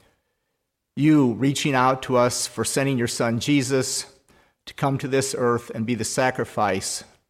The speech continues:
for our sins, and for the opportunity that we have for redemption of our sins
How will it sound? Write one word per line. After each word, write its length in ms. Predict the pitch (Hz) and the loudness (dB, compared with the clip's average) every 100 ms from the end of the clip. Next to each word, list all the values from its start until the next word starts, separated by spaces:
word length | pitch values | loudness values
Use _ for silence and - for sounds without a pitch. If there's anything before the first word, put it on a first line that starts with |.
| _ _ | _ _
for 160 | 123 120 | 0 4
our 160 | 123 | 4
sins, 680 | 117 - 120 98 95 92 - _ _ _ _ _ _ _ - | 0 -2 -2 -2 -6 -8 -14 _ _ _ _ _ _ _ -8
and 200 | 127 120 | -6 -6
for 560 | - 123 123 120 107 107 | -2 2 4 2 0 -4
the 180 | 127 | -2
opportunity 600 | 139 143 139 - 156 131 | 2 0 -2 -6 -4 -2
that 160 | 110 98 | -2 -2
we 120 | 117 | -4
have 540 | 92 117 117 110 107 - _ _ _ | -4 -2 0 -2 -4 -16 _ _ _
for 380 | 113 110 110 107 - | -2 2 2 0 -4
redemption 580 | 123 120 160 165 139 | -4 0 0 0 -4
of 100 | 117 | -2
our 140 | 104 101 | -2 -2
sins 560 | - 110 101 101 - | -4 -6 -6 -8 -12